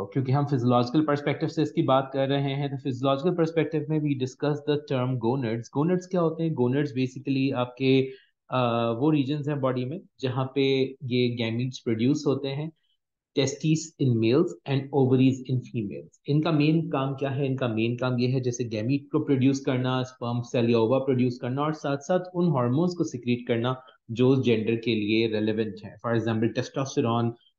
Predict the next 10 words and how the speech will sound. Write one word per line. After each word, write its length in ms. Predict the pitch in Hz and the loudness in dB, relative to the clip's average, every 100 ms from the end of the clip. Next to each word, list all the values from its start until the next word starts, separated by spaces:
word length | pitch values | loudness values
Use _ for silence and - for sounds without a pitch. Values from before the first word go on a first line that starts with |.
| _ _ - | _ _ -14
अ, 40 | |
produce 460 | 131 143 127 143 143 | 0 2 6 6 6
होता 180 | 120 117 | 4 4
है 140 | 117 | 4
mainly 400 | 120 117 113 110 | 2 2 2 0
in 160 | 107 117 | 0 2
males 300 | 139 143 143 - - - | 4 4 2 -6 -18 -4
by 160 | 117 110 | -2 0
the 140 | 107 | -2
testes, 500 | 98 110 107 - 151 | -4 -6 -6 2 2